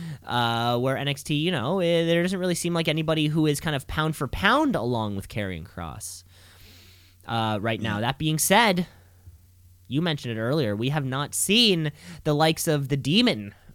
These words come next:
Speaker 1: uh, Finn Balor in a long time. You know, the Demon Finn
Speaker 2: Uh-huh.
Speaker 1: Balor doesn't come out when, uh, just, you know, for any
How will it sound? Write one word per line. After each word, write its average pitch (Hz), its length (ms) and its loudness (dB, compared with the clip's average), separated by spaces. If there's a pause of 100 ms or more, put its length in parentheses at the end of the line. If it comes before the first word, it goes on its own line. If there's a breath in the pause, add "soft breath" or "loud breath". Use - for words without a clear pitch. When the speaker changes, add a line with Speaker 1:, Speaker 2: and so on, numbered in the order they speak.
Speaker 1:
uh, 120 500 -4
Finn 117 240 -6
Balor 107 360 -2
in 110 60 -4
a 110 60 -4
long 196 420 2
time. 82 480 -6 (640 soft breath)
You 139 80 -2
know, 143 80 2
the 143 80 4
Demon 240 240 4
Finn 226 160 4
Speaker 2:
Uh-huh. 208 40 4
Speaker 1:
Balor 202 280 6
doesn't 208 240 2
come 202 180 0
out 208 200 2
when, 170 140 0
uh, 143 580 2
just, 143 240 -4
you 147 80 -2
know, 123 80 -2
for 143 200 -4
any 139 460 -2